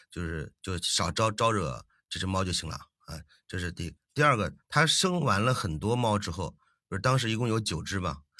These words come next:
有九只猫，毛色不好，后来我们就陆续地把这些猫都送给邻居啊、朋友什么之类的。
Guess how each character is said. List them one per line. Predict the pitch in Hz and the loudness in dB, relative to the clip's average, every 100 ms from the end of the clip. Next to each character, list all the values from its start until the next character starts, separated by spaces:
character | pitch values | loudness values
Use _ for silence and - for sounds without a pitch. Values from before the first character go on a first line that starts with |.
| - - _ | -20 -20 _
有 | 117 | -4
九 | 104 85 | -2 -2
只 | 92 | 0
猫， | 90 82 | -2 -2
毛 | - 95 | -2 0
色 | 127 151 | 2 2
不 | 131 | 0
好， | 98 - | -2 -2
后 | - | 0
来 | 131 | 2
我 | 110 | 2
们 | 85 | 0
就 | 110 | 0
陆 | 127 | 0
续 | 104 117 | -2 -4
地 | 90 | -6
把 | 87 - | -6 -8
这 | 92 | -8
些 | 90 | -4
猫 | 98 95 | -2 -2
都 | 101 | -2
送 | 101 120 92 | -4 -4 -6
给 | 65 64 | -6 -10
邻 | 76 87 | -8 -8
居 | 98 | -4
啊、 | 95 | -4
朋 | 92 87 | -4 -4
友 | 95 71 | -6 -6
什 | 73 | -10
么 | 71 | -14
之 | 73 | -14
类 | |
的。 | 67 | -18